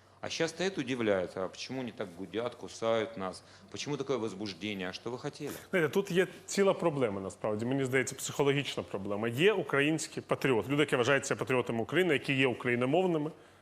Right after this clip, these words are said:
Speaker 2: вони виросли в україномовних сім'ях, і в них немає ніякого когнитивного дисонансу між собою і цією державою. Так, ну, це логічно. І є люди, які є російськомовними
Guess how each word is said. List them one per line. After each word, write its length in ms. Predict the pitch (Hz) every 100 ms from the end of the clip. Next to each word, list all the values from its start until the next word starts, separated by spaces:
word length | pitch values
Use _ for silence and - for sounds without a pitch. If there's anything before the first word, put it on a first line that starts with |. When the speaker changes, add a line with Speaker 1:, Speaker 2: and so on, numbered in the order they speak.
| _ - -
Speaker 2:
вони 180 | 139 139
виросли 400 | 151 131 - 117
в 20 |
україномовних 680 | 110 131 120 117 107 110
сім'ях, 400 | - - 190 185 - - - - - - -
і 80 | 160
в 40 |
них 160 | 175 165
немає 260 | 165 165
ніякого 360 | 165 156 147 156
когнитивного 560 | 135 135 131 147 135
дисонансу 540 | 123 123 135 107 92 120
між 160 | 120
собою 300 | - 139 151 131
і 20 |
цією 320 | - 123 120
державою. 420 | 113 101 95 90
Так, 140 | 104 185
ну, 80 | 185
це 220 | - 190
логічно. 460 | 165 151 120 - - - - -
І 80 | 156
є 220 | 131 214
люди, 460 | 220 165 123 123 190 - - - - -
які 240 | 156 185
є 200 | 175 208
російськомовними 1080 | 175 156 180 156 - 170 151 120 113 127 165